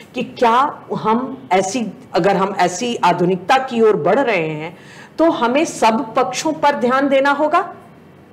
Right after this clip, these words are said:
सबका ख्याल रखना होगा, हर वर्ग का ख्याल रखना होगा। अगर हम ऐसा नहीं करते, तो इस आधुनिकता का कोई मतलब नहीं रह जाता। इस बात पर वो आगे बढ़ती है और कहते हुए, वो कहते हुए, बढ़ती हुई कहती है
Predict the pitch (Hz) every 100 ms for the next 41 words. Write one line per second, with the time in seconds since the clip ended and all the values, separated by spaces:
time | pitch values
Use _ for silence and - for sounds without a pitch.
0 | - - - - - - - 226 - 277
1 | 277 277 277 285 285 330 330 311 311 370
2 | - - - - 262 285 196 196 226 -
3 | 320 320 339 311 311 302 302 311 311 311
4 | 311 330 - - - - - - - -
5 | 262 330 330 285 277 247 254 214 220 190
6 | 170 156 - 202 - - - - - 339
7 | - - 214 185 202 208 208 220 - 208
8 | 196 - 277 294 311 311 - 185 190 190
9 | 202 180 175 170 156 170 151 143 - -
10 | - - - - - - - - 320 -
11 | - 165 165 165 - 285 427 - - 170
12 | - 185 170 180 151 151 - 170 156 -
13 | 220 226 285 - 240 180 - 180 185 247
14 | 240 240 220 170 151 185 185 254 180 165
15 | 180 165 - 170 143